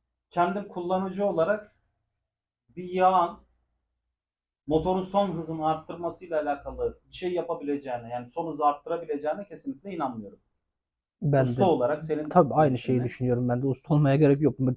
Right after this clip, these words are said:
Speaker 2: Matematik şey, matematiksel olarak, teknik olarak zaten öyle bir şey mümkün değil. O, o da reklamın, reklam amaçlı yapılmış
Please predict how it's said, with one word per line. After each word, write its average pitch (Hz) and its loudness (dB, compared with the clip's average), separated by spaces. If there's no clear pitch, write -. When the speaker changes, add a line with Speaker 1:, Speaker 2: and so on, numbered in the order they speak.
Speaker 2:
Matematik 139 2
şey, 127 2
matematiksel 143 0
olarak, 156 4
teknik 147 2
olarak 156 10
zaten 151 6
öyle 147 6
bir 156 0
şey 185 4
mümkün 151 2
değil. 107 0
O, 147 4
o 180 6
da 143 6
reklamın, 143 2
reklam 156 6
amaçlı 127 4
yapılmış 135 2